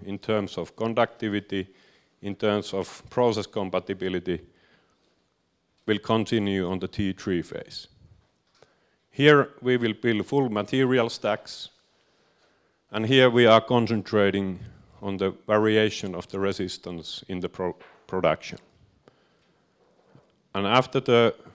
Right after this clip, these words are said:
production, we will also run damp heat test for the parts in order to see that there's no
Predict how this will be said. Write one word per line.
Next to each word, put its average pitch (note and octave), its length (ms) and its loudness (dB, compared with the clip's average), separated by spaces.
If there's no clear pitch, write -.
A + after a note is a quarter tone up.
production, A#2 640 2
we G#2 160 0
will G2+ 180 -2
also A2 420 2
run F#2+ 380 2
damp A#2+ 300 4
heat G#2 320 -2
test G2+ 280 -4
for F#2+ 120 -10
the - 100 -6
parts F#2 580 -6
in F#2+ 160 -6
order G2 260 0
to F2+ 160 -10
see G2 220 -6
that E2+ 240 -6
there's F2 260 -8
no F2+ 400 -6